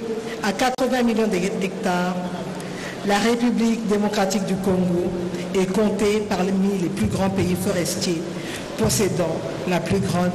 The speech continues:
biodiversité du monde. Fort de ses atouts naturels, et avec l'évolution préoccupante des changements climatiques, ainsi que la destruction de la biodiversité,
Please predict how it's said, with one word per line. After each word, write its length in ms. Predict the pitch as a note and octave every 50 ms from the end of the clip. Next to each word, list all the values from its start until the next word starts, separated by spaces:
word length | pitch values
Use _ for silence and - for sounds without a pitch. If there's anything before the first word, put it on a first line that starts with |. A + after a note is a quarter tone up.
| F3+ -
biodiversité 800 | F3 F#3 F3+ F3+ F3 E3 E3 F3 F3 - - - - - F#3 D#3 D3+ D3 D3 F3+ E3+ E3+ F3
du 80 | C#3 D#3
monde. 80 | D3 C#3+ D3 D#3 - - - - - - - - - - - - - - - - - - - - - - - - - - - - -
Fort 380 | - - - C4+ C4+ C4 C4 B3+ C4
de 60 | B3
ses 260 | - C4+ B3+ A3 A#3
atouts 320 | A3 G#3 - - A3+ A3
naturels, 480 | A3 G3+ F3+ - G3 F3 - F3+ D#3+ D#3 - - - - - - - - - - - - - - - - - - - - -
et 80 | G#3+
avec 320 | G#3+ A3 A3 A3+ C4 B3 B3+
l'évolution 640 | B3 B3+ A#3+ B3+ B3+ B3 B3+ B3 - - C4+ C4+ B3+
préoccupante 840 | A#3+ - B3+ B3 A#3+ B3 B3 B3 A#3+ - B3+ B3+ C4 C4+ C4+ C4 - - F#3+ F#3+
des 80 | G#3+ G#3
changements 440 | - B3+ A#3+ A#3 G#3 A3 A#3+ A#3+
climatiques, 680 | A#3+ A#3+ B3+ A#3+ A#3+ G#3 F#3+ - - G#3+ F#3+ - - - - - - - - - - - - - - A3
ainsi 320 | G#3+ G#3 G#3 - C4 C4
que 120 | C4 - A#3+
la 140 | A3 G3 F#3+
destruction 680 | F#3+ B3 A#3+ A#3+ - B3+ A#3 - - - A#3+ G#3+ F3+ - - - - - - - - - - - - - - F3
de 60 | G#3
la 140 | G3+ F#3+ F#3
biodiversité, 960 | F3+ G#3 A3 G#3 G3 G3 G3 F#3+ F#3 F3 - - F#3 - - G3 F3+ F3 -